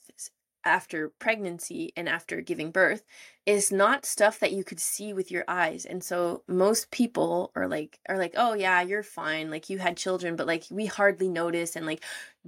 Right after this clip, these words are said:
"Good job, you have, uh, whatever, like, you're almost back to your n-, weight that you had before children." And it's like, I never had that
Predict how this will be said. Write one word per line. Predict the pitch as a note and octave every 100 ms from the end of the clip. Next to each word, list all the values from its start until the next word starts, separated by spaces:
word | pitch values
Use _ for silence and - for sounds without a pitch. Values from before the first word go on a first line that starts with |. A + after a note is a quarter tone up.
| D#3+
"Good | A3 F#3
job, | G3 F3+ F3 F3
you | F3+
have, | F3 E3+ E3 D#3+
uh, | E3 - - - - - _
whatever, | F3 F3 F3+ E3+ D#3 D#3+
like, | E3+ E3+ -
you're | E3+ E3 E3 - _ _ _ -
almost | G3+ F#3+ F3+ -
back | E3+ D#3+
to | - F3
your | E3 D#3+ D#3+ D#3 D3+ _
n-, | E3+ F3 E3
weight | - E3 E3 F3+ C#3 - -
that | F3
you | F3+
had | E3+ E3 D#3+ E3 _ -
before | F3+ D#3+ E3 E3 D3+
children." | - G#3+ F#3 D#3
And | D#3
it's | F3
like, | D#3+ F3 - - - -
I | F#3
never | A3+ B3
had | G#3+ - F3+ F3 E3+ E3 _ _ _ _ _ _ _ _
that | - F3 E3+ C3+